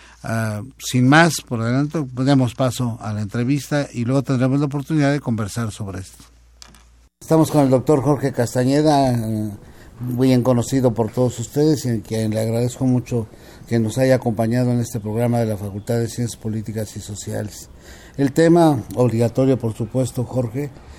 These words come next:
es hablar sobre lo que significa para México y en nuestra posición, no solo política en relación, en relación a, a los Estados Unidos, sino también lo que implica socialmente para México lo que está sucediendo.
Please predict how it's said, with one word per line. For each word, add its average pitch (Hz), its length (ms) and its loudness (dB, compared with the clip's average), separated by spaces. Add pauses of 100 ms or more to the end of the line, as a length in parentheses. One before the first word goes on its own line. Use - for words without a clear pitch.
(200)
es - 360 -4
hablar 123 440 2
sobre 117 360 -2
lo 113 140 -2
que 113 80 -8
significa 120 920 0
para 110 300 -4
México 123 640 -2
y 113 120 -2
en 107 120 -2
nuestra 107 460 -6 (640)
posición, 127 960 0
no 165 120 4
solo 170 340 2
política 120 880 0
en 110 180 -2
relación, 113 640 -4
en 127 100 -4
relación 113 380 -4
a, 113 240 -2 (460)
a 110 100 -4
los 107 200 -4
Estados 123 300 -2
Unidos, 131 240 0
sino 131 220 -2
también 151 420 4
lo 120 220 4 (180)
que - 80 -4
implica 127 400 -2
socialmente 123 680 -2
para 107 240 -4
México 113 480 -6
lo 104 100 -8
que - 80 -18
está - 200 2
sucediendo. 104 480 -6